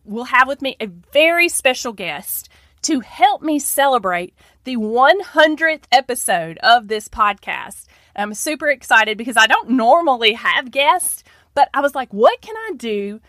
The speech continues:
to celebrate the one hundredth episode?" And I was creating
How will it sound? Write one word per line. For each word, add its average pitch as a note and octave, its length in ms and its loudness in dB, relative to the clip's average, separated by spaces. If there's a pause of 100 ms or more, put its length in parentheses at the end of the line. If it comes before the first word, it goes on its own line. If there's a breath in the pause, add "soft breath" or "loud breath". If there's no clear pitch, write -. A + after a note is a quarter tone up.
(180)
to C#4+ 120 -6
celebrate A#3+ 840 2
the A3 80 0
one G#3 320 2
hundredth A#3 720 -6
episode?" - 600 -10 (480 soft breath)
And C4 400 0 (180)
I B3 80 6
was C4+ 180 -2
creating E4 680 -4